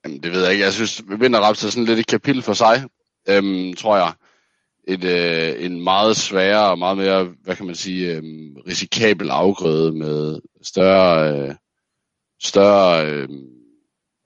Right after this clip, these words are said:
altså, det gi-, det, det kan jo give en, en meget bedre økonomi, men det er også, øh, mere risikabelt, kan man sige. Så, og det, synes, det, som vi har set i, i de sidste års forsøg, det er, at så længe at vinterraps, øh, bare har den, øh, den, den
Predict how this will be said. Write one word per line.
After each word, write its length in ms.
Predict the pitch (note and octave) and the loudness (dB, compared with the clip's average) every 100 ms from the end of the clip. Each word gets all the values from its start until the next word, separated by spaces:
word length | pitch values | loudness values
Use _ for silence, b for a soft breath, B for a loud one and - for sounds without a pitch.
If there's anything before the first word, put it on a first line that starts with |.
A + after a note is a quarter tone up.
| _ _ _ _ _ _ _ _ _ _ _ | _ _ _ _ _ _ _ _ _ _ _
altså, 160 | - | -8
det 160 | F2 - | -8 -6
gi-, 180 | F#2+ E2+ | -4 -2
det, 180 | F#2 F#2 | 0 0
det 100 | F#2+ | 0
kan 120 | G2 | -2
jo 80 | F#2+ | 0
give 180 | G#2+ G2 | 2 2
en, 300 | F2+ D#2 F2 | 0 -2 -2
en 280 | E2+ C#2 | -4 -2
meget 200 | F#2 G2 | 2 4
bedre 200 | G2 G2+ | 6 6
økonomi, 360 | F#2 G#2+ G#2 A2+ | 4 2 2 2
men 180 | E2 D#2+ | 0 0
det 80 | E2 | 2
er 60 | |
også, 280 | E2+ F2+ E2+ | 2 0 -4
øh, 80 | D#2+ | -2
mere 240 | F2+ F#2 | 0 0
risikabelt, 500 | F2 E2+ G#2+ E2 D2 | -2 -6 -6 -6 -6
kan 100 | - | -16
man 100 | D2 | -12
sige. 180 | F#2 F2 | -6 -2
Så, 180 | F#2 F2 b b b b b b _ | 0 0 b b b b b b _
og 140 | E2+ F#2 | -2 0
det, 140 | G#2+ | 2
synes, 200 | B2+ B2 | 2 2
det, 120 | B2+ | 2
som 160 | A#2+ G2+ | 2 4
vi 60 | |
har 80 | G2+ | 2
set 280 | F#2 B2+ F#2+ | 4 2 2
i, 120 | F2+ | 0
i 260 | F2 E2 F2 F2 | -2 -6 -8 -6
de 60 | |
sidste 260 | A2 B2+ G#2 | -4 2 2
års 140 | G2 | 2
forsøg, 360 | G2 - A2 G2 | -2 -2 0 4
det 120 | G2+ | 4
er, 100 | G2+ | 4
at 60 | F#2 | 2
så 120 | G#2 | 0
længe 180 | A#2 B2 | 0 2
at 80 | |
vinterraps, 640 | A2+ A2 F2 F#2+ - - F#2+ | 0 0 0 0 -2 -8 -8
øh, 160 | E2 E2+ | -12 -4
bare 180 | F#2+ G2 | 0 2
har 140 | G#2+ | 2
den, 260 | F#2+ G2 F#2 | 0 -4 -4
øh, 340 | E2 D2 D#2 D#2 - | -6 -6 -10 -12 -10
den, 180 | E2+ C#2+ - | -10 _ -4
den 300 | G#2 G2+ D2 | -4 -2 -8